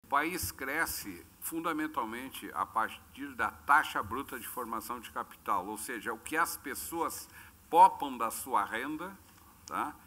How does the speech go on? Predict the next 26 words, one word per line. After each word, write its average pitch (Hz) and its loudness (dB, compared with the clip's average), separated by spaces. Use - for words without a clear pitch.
e 180 0
coloca 151 4
à 175 -2
disposição 156 -4
do 165 -4
mercado 139 4
para 165 8
fazer 139 0
investidores. 123 -6
Como 202 -2
o 160 2
Brasil 151 4
foi 151 -2
optando, 117 -4
terminou 120 -2
por 131 -4
atuar 131 4
no 135 -2
consumo 156 -4
direto, 110 -2
as 98 -2
pessoas 175 -4
consumindo 123 -8
tudo, 147 -4
não 151 -2
sobrou 147 -4